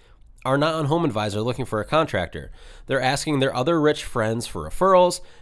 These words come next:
Maybe they got a direct mail piece in the mail that felt really expensive. Uh, maybe you're running Facebook ads to their neighborhood, and the,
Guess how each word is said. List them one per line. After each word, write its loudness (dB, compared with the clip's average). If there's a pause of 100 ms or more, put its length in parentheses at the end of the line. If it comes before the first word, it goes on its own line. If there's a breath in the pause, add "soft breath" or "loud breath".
Maybe -2
they -4
got -2
a -4
direct -6
mail 6
piece 0
in -4
the -4
mail 4
that -2
felt -2
really -2
expensive. -2 (320 soft breath)
Uh, -2
maybe 0
you're 2
running 0
Facebook -2
ads 0
to -10
their -4
neighborhood, 2 (480 soft breath)
and -2
the, -10